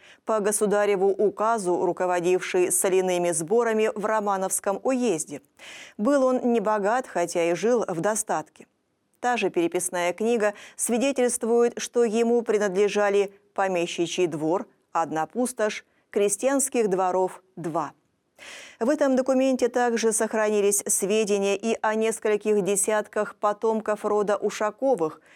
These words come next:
имевших тот же имущественный статус и живших соседями неподалёку, на землях старинных Кологодского и Воздвиженского станов.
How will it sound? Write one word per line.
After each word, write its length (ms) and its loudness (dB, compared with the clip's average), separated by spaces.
имевших 580 0
тот 280 0
же 160 0
имущественный 880 -2
статус 560 0
и 160 0
живших 420 0
соседями 800 0
неподалёку, 800 -2
на 180 2
землях 400 0
старинных 640 0
Кологодского 840 -2
и 100 0
Воздвиженского 800 0
станов. 480 -4